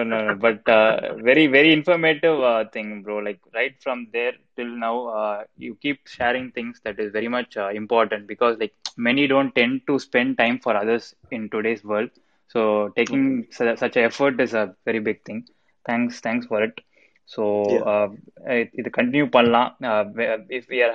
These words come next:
Speaker 1: planning for another session, கண்டிப்பா சொல்றேன். Please make yourself available for us. And, uh,
Speaker 2: Yeah, and each one, teach one is amazing. You guys are doing an amazing job, and I will always support you guys on that initiative.
Speaker 1: Thank you, thank you so much, bro. Thank you,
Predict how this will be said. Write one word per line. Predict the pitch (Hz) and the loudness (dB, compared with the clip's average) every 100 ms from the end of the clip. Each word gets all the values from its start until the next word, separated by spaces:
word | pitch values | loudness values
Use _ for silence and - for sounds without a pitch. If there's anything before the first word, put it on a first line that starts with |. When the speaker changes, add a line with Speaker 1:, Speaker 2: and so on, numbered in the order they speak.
| 120 | -2
Speaker 1:
planning | 123 127 131 | -2 -2 -4
for | 123 | -4
another | 110 113 117 | -2 -2 0
session, | 120 120 131 _ _ - | -2 -6 -14 _ _ 0
கண்டிப்பா | 120 123 131 | 0 4 2
சொல்றேன். | - 107 113 113 - - - | 2 -2 0 -2 -4 -20 -20
Please | - 113 117 | -8 -8 -2
make | 117 113 | -4 0
yourself | 113 110 107 | -2 0 -2
available | 110 113 113 117 | 0 0 2 0
for | 110 104 | -2 -2
us. | 113 - - _ - _ _ | -2 -6 -20 _ -20 _ _
And, | 113 104 101 | -12 -10 -4
uh, | 101 101 | 0 2
Speaker 2:
Yeah, | 98 120 110 | 2 0 -4
and | 143 | -2
each | 143 180 185 | 4 4 6
one, | 190 175 | 4 6
teach | 170 156 | 6 6
one | 165 156 | 4 4
is | 127 | 2
amazing. | 123 131 139 143 165 - _ 120 | 2 2 2 2 -2 -8 _ -4
You | 123 | 2
guys | 127 135 | 6 8
are | 135 | 8
doing | 131 135 131 | 4 2 0
an | 123 | -4
amazing | 113 117 127 143 156 160 | -6 -4 2 4 4 2
job, | 135 139 151 - | 6 6 6 0
and | 123 117 | -8 0
I | 123 131 | 4 6
will | 131 | 6
always | 120 123 139 131 | 6 8 8 6
support | 117 123 117 | 0 0 2
you | 113 | 0
guys | 110 113 110 | 2 0 0
on | 107 | -8
that | 107 104 | -10 -14
initiative. | _ - - 117 - | _ -18 -10 -10 -2
Speaker 1:
Thank | 127 131 | 0 2
you, | 117 | 0
thank | 104 117 113 | -2 -4 -4
you | |
so | 107 110 | -8 -10
much, | 101 - | -12 -14
bro. | 104 | -14
Thank | 107 113 | -14 -12
you, | 117 | -14